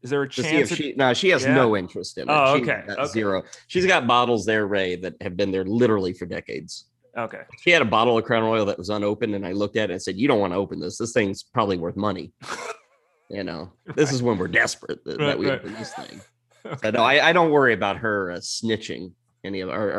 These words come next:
Speaker 2: or sneaking away any of my stuff.
Speaker 1: Okay.
Speaker 2: Now, her kids, who knows? But <laughs> I kid, I kid. They're not even teenagers, so <laughs> that hasn't become a part of their world.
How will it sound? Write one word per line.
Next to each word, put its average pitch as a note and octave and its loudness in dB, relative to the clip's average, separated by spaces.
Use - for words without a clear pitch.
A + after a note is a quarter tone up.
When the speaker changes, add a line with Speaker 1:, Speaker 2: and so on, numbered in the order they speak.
Speaker 2:
or G2+ -6
sneaking C3 0
away F#2 -2
any D#2+ -8
of - -14
my - -12
stuff. - -12
Speaker 1:
Okay. - -6
Speaker 2:
Now, B2+ 2
her C#3+ 4
kids, C#3+ 2
who C3+ 2
knows? G2 -2
But - -10
<laughs> - -6
I F3 -2
kid, - -8
I G#2 0
kid. F#2+ -6
They're G#2 0
not G#2 0
even F#2+ -4
teenagers, F#2 -4
so F#2+ -4
<laughs> - -6
that D3 2
hasn't C#3 -2
become A#2 -4
a G#2+ -4
part G#2+ 0
of G2 -4
their G#2 -2
world. G2 -4